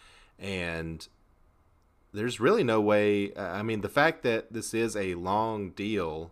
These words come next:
with a lot of money for a guy that does not have any N F L head coaching experience, that bucks the N F L trend.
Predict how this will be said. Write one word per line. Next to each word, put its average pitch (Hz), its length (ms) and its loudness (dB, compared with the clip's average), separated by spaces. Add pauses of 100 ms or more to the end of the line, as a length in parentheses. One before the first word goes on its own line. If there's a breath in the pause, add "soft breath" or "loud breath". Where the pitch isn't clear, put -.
(140)
with 92 180 -10
a 87 60 -4
lot 98 300 0
of 95 60 0
money 92 600 -4 (200 soft breath)
for 101 280 -2
a 95 60 0
guy 101 320 0
that 92 240 -8
does 95 200 -6
not 104 180 -4
have 110 160 -6
any 113 380 -4 (100)
N 113 160 -10
F 110 160 -8
L 104 160 -2
head 95 200 -6
coaching 101 340 -8
experience, 92 680 -8 (340 loud breath)
that 110 240 -6
bucks 113 260 0
the 110 160 -4
N 120 80 0
F 117 140 -4
L 147 180 0
trend. - 420 -14